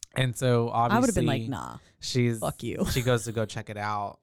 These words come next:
Speaker 1: And so it's leads
Speaker 2: She
Speaker 1: her all the
Speaker 2: has
Speaker 1: way.
Speaker 2: a heart.
Speaker 1: Yeah, and it lo-, literally all the, takes her all the way to,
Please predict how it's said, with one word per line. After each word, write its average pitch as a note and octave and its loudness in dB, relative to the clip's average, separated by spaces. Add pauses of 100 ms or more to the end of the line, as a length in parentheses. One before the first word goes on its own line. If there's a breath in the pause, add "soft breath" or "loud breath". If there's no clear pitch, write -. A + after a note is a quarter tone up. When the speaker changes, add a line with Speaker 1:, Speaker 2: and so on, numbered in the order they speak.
(120)
Speaker 1:
And A2 -4
so A2 0
it's - -6
leads B2 2
Speaker 2:
She A#2 -2
Speaker 1:
her A#2+ 6
all A#2 4
the A#2 2
Speaker 2:
has A2+ 2
Speaker 1:
way. A#2 -2
Speaker 2:
a - -4
heart. - -10
Speaker 1:
Yeah, A#2 0
and A2+ -2
it A2 -12
lo-, B2 0
literally C#3 0
all A2+ 2
the, B2+ 0
takes C3 -4
her A#2 -6
all A#2 2
the A#2+ 0
way A#2 0
to, G#2+ -4